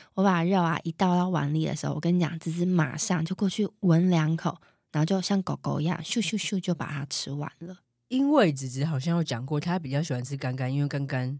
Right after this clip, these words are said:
Speaker 2: 他给你感觉是很像在吃麦当劳，对不对？
Speaker 1: 对，他觉得那个很香很香，然后他可以大块大口大口吃，很过瘾。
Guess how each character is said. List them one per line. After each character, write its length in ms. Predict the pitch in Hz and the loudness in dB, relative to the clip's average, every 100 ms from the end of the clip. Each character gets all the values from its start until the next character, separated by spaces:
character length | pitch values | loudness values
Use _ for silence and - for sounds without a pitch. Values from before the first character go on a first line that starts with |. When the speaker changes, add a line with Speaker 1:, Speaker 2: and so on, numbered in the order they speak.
| - | -12
Speaker 2:
他 140 | - 185 | -6 -2
给 160 | 165 | 2
你 80 | 143 | 0
感 180 | 131 123 | -2 -6
觉 140 | 123 | -6
是 160 | 127 147 | -4 -2
很 140 | 131 | -2
像 160 | 127 170 | -2 -2
在 120 | 160 | -2
吃 160 | 147 151 | -2 0
麦 220 | 151 120 | 0 0
当 240 | 117 113 | -6 -10
劳， 160 | 95 50 | -12 -16
对 140 | - | -16
不 40 | - | -16
对？ 100 | - | -4
Speaker 1:
对， 220 | 208 156 | 2 2
他 160 | 160 226 | 2 0
觉 120 | 233 | 2
得 100 | 190 | 4
那 140 | 208 220 | 4 4
个 160 | 196 - - | 2 0 -10
很 180 | - 190 | 0 2
香 500 | - - - 202 214 | 2 0 0 2 0
很 240 | 208 196 | 0 0
香， 260 | 165 - 180 | 0 0 2
然 100 | 175 | 2
后 200 | 214 220 - - | 0 -2 -4 -18
他 140 | - 220 | -6 -2
可 80 | 214 | 2
以 220 | 190 180 - | 2 0 0
大 200 | 220 190 | 0 0
块 320 | 160 226 196 | 0 0 0
大 200 | 196 190 | 0 0
口 220 | 165 180 165 | 0 -4 0
大 200 | 180 175 | 0 0
口 260 | 170 165 | -2 -6
吃， 320 | 160 - 180 | -4 -2 0
很 180 | 175 190 - - | 2 0 -4 -4
过 260 | 175 - - | -4 -4 -12
瘾。 240 | 143 180 | -16 -16